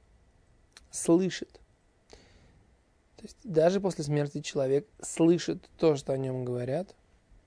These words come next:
и об этом Гемара сейчас будет говорить. И дальше Гемара будет развивать эту тему. По мере продвижения мы поговорим об этом дальше.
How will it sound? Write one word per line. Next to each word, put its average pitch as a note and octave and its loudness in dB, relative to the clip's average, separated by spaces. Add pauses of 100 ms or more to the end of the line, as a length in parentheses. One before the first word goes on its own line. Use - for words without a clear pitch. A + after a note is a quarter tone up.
(360)
и D#3 -2 (320)
об C#3+ -4
этом C#3 -2
Гемара B2+ -6
сейчас - -10 (180)
будет C#3 -6
говорить. C#3+ -4 (1000)
И G3+ -2
дальше F3 2
Гемара C#3+ -2
будет C#3+ 0
развивать C#3 0
эту D#3 -10
тему. F3 -4 (280)
По E3 -10
мере C#3+ 0 (160)
продвижения C3+ -2
мы B2+ -6
поговорим C3 -4
об B2 -8
этом C3 -10
дальше. - -18